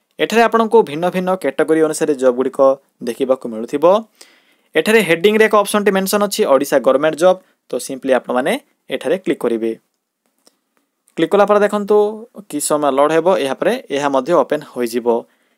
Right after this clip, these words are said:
ଏଠାରେ ଏକ, ଅ, ନୋଟିଫିକେସନର ଅପଡେଟ୍ ଅଛି, ଯାହାକି ଓଡ଼ିଶା କଲେକ୍ଟର ଅଫିସ ରିକ୍ୱାରମେଣ୍ଟ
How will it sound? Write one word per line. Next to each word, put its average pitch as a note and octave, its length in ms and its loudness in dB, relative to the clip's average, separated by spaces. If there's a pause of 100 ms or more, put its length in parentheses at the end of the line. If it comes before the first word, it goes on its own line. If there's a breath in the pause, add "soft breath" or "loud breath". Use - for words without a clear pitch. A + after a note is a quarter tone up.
(180)
ଏଠାରେ G3+ 280 2
ଏକ, G#3+ 120 0
ଅ, D3+ 280 2 (400)
ନୋଟିଫିକେସନର F#3+ 640 0 (440)
ଅପଡେଟ୍ D3 280 2
ଅଛି, F3 220 2
ଯାହାକି C#3 340 -4
ଓଡ଼ିଶା C3+ 320 0
କଲେକ୍ଟର C#3 440 0
ଅଫିସ E3 280 -4
ରିକ୍ୱାରମେଣ୍ଟ E3+ 500 0